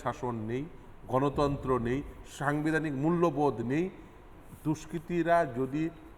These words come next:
প্রশাসন চালান, দুর্নীতিগ্রস্তরা যদি প্রশাসন চালান, দুষ্কৃতীরা যদি শাসক দলের নেতা হয়ে যায়, তাহলে যা যা হওয়া উচিত এই রাজ্যে exactly সেটাই ঘটছে। আর দীর্ঘদিন ধরে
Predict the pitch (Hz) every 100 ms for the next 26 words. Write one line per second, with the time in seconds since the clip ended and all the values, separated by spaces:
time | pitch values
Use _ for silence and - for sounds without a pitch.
0 | - - 123 156 - 139 127 110 101 101
1 | 101 123 151 160 160 147 160 - 160 156
2 | 156 156 123 147 147 139 113 113 107 110
3 | - - 117 156 - 190 196 180 170 175
4 | - 147 175 156 175 170 143 139 185 156
5 | 147 123 117 117 - - - 151 151 220
6 | 233 233 - - - 165 185 185 214 175
7 | 165 185 185 175 226 233 - - 156 185
8 | 185 160 165 147 147 214 202 208 196 185
9 | 196 165 170 - 143 110 - - - 135
10 | 123 135 196 180 208 233 233 196 170 127